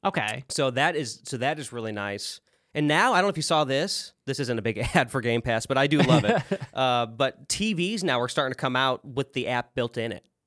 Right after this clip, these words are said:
Speaker 2: So you can just do it on your television, like new Samsung T Vs. It's
Speaker 1: Oh.
Speaker 2: crazy.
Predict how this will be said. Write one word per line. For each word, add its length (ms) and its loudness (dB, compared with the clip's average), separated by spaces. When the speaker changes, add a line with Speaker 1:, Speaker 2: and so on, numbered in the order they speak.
Speaker 2:
So 100 -4
you 80 0
can 100 -2
just 140 -4
do 100 0
it 60 -2
on 200 0
your 100 -4
television, 640 -8
like 160 -8
new 120 -4
Samsung 520 -8
T 160 -10
Vs. 320 -14
It's 120 -8
Speaker 1:
Oh. 20 -20
Speaker 2:
crazy. 600 -10